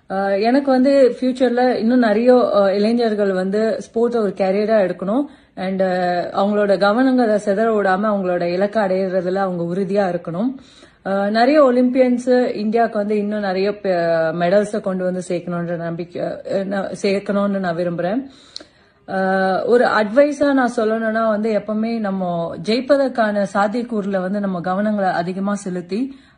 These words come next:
அஹ், நம்ம அதுல உறுதியா இருந்து நம்ம கடின உழைப்பை போட்டோம்னா கண்டிப்பா எல்லாருனாலையும் ஜெயிக்க முடியும்.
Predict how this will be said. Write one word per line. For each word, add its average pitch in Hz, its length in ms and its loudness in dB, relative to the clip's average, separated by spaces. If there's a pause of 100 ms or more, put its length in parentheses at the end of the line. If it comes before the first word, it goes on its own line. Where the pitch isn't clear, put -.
அஹ், 185 300 -2
நம்ம 190 200 -2
அதுல 185 180 -2
உறுதியா 233 560 0
இருந்து 196 380 -4
நம்ம 180 340 -6
கடின 202 320 -4
உழைப்பை 185 320 -6
போட்டோம்னா 175 420 -6
கண்டிப்பா 180 340 -6
எல்லாருனாலையும் 175 640 -4
ஜெயிக்க 165 220 -8
முடியும். 170 360 -4